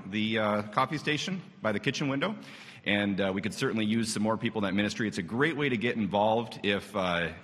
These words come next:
maybe you're, you don't know a lot of people or you want to get plugged in. Um, ministries like that are a wonderful opportunity.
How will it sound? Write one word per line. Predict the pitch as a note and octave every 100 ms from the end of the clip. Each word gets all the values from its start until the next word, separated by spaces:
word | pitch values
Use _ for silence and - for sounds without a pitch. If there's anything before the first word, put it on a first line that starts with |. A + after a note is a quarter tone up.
| -
maybe | G2 G#2+ A2
you're, | G2+ G2 F#2+ F#2
you | F#2+
don't | G2+ G#2+
know | A2+
a |
lot | A#2+ A#2+
of | A2+
people | C3 B2+ B2+
or | A#2+
you | F#2
want | F#2+ G#2
to |
get | G2+
plugged | - A2+ F#2+
in. | G#2 G2+ G2 - - -
Um, | - E2+ D#2+ B2 -
ministries | A2+ A2 B2
like | G2+ -
that | G2
are | F#2
a |
wonderful | F2+ G2 G2 G#2 F#2
opportunity. | E2 F2 D2+ F2+ E2 D2+